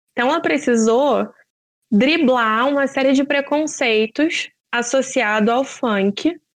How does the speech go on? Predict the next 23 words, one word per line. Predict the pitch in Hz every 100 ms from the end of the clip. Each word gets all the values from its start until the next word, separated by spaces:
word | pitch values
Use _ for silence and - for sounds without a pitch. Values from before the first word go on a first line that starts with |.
| _ _ _ -
que | 254
é |
um | 262 330
gênero | 277 247 247 247
musical | 240 240 226 226 220 220
que | - 262
muitos | 254 247 247 277 330 294
acreditam | 277 262 233 226 220 226 208
possuir | 208 233 226 - 240 214 214
um | 214
valor | 214 208 202 196
menor, | 202 214 220 180 180 247 -
por | - 269
causa | - 202 208
principalmente | 214 247 294 294 247 233 233
das | 226 220
suas | 220 202
origens, | 202 180 185 214 254 269
né? | 220
Uma | 247 202
origem | 190 196 202
mais | 196 196
popular, | 196 - 185 175 180 208